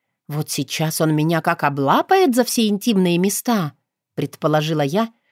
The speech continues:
стараясь занырнуть поглубже, чтобы грудь не выглядывала из пены. Но меня снова удивили. Завладев всего лишь моей коленкой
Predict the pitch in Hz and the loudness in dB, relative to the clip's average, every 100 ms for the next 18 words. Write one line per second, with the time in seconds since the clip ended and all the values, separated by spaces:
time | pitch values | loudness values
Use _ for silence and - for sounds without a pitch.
0 | _ - 214 202 202 185 185 202 214 220 | _ -6 -2 2 2 2 -2 0 2 2
1 | 233 - 277 269 311 170 139 139 - _ | 0 0 -2 0 0 -2 -4 -6 -8 _
2 | _ - 175 165 214 269 - 165 170 214 | _ -8 -2 0 2 2 0 0 0 2
3 | 247 156 151 160 196 - 240 147 139 - | 2 2 0 0 -2 -2 0 0 -2 -6
4 | _ _ _ _ - 190 277 453 - 262 | _ _ _ _ 0 4 4 2 2 2
5 | 247 240 202 214 208 214 202 196 _ _ | 4 2 2 0 2 0 0 -4 _ _
6 | _ _ _ 170 190 170 196 214 277 - | _ _ _ 0 0 2 2 2 -2 -4
7 | - 220 254 240 - 214 208 247 226 277 | -6 0 2 2 2 0 2 0 2 2
8 | 359 302 - | 4 2 2